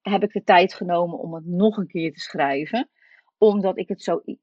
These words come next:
iedereen zo gun, omdat je dit gewoon kan eten. Ja, en dan is, wordt gewoon je serotonine aangemaakt. Dat is je gelukshormoon.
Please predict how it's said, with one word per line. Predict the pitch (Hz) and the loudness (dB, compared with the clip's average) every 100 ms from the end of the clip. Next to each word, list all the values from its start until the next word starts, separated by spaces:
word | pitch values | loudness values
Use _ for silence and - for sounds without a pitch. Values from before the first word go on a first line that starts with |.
| _ | _
iedereen | - 247 214 208 196 | 4 4 6 4 2
zo | 190 170 | -2 -6
gun, | - 208 185 175 | -2 0 0 -2
omdat | - 170 165 165 - | -10 -10 -4 -6 -4
je | 175 | -8
dit | - 160 | -6 -8
gewoon | - 160 160 151 | -12 -8 -6 -6
kan | - 147 | -10 -8
eten. | - 190 180 - 180 _ _ _ _ - - | -2 0 0 -4 -18 _ _ _ _ -20 -6
Ja, | 214 202 - | 2 4 4
en | 160 | 0
dan | 165 | -4
is, | - 180 214 | -4 -10 -6
wordt | 190 185 - | -6 -6 -10
gewoon | - - 190 208 196 | -20 -4 4 4 4
je | 170 - - | 0 -4 -8
serotonine | - 220 190 - 185 208 190 160 _ _ _ | 2 4 4 2 0 0 0 -6 _ _ _
aangemaakt. | - 233 220 208 170 147 143 - - _ _ _ _ _ | 4 6 4 -2 -12 -12 -8 -8 -10 _ _ _ _ _
Dat | - 185 | -8 -6
is | 185 | -10
je | 175 | -16
gelukshormoon. | - 135 190 - 262 247 269 370 | -14 -8 -6 -4 -2 0 0 -2